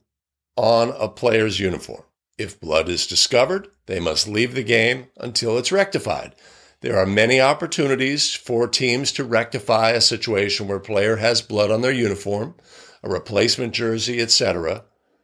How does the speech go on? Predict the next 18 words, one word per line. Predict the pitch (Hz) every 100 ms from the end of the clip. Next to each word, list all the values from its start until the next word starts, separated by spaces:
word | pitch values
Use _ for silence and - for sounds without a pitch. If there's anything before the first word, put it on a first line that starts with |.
| _ _ _ _
or | - 90
one | 90 98 98
that's | 90 110
not | 101 107 -
worn | 117 120 120
by | 117
a | 113
teammate, | 113 139 143 156
or | - 147
one | 151 165
that's | 170 151
worn | 151 180 180
by | 180
a | 196
teammate | 196 208 240 - - _ _ _ _ _ -
can | 123
be | 123 139
borrowed | 110 120 170 131 87 98